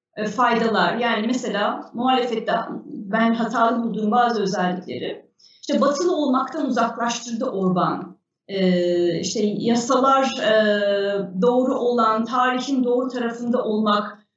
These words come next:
bu gibi kavramlarla Orban tarihin doğru tarafında durmuyor.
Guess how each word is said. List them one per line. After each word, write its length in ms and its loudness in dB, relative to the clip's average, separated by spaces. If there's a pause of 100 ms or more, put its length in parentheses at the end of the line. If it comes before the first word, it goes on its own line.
bu 140 -4
gibi 220 2
kavramlarla 920 0
Orban 380 0
tarihin 460 -2
doğru 220 -2
tarafında 460 -4
durmuyor. 580 0